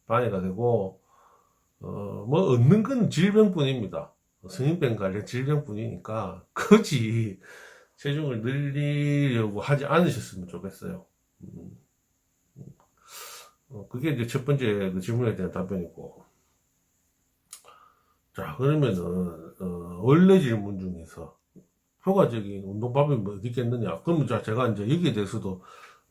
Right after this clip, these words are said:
초급, 이제 초급 단계에 계시는지 중급 단계인지 고급자인지 제가 그것도 모르잖아요. 그래서, 어, 글을 보니까 그렇게 아직까지는 그,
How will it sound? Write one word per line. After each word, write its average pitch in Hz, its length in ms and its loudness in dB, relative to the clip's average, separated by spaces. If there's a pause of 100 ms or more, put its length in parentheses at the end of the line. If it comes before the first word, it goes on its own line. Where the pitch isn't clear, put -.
(160)
초급, 208 580 6 (120)
이제 110 320 -4 (240)
초급 226 300 0
단계에 110 540 -2
계시는지 107 680 -6
중급 170 340 4
단계인지 98 540 -6
고급자인지 123 720 -2
제가 107 180 -2
그것도 151 300 2
모르잖아요. 110 720 -2
그래서, 101 640 -2 (840)
어, 98 560 -8
글을 214 360 6
보니까 104 760 0
그렇게 120 800 -2
아직까지는 95 760 -6
그, 90 340 -4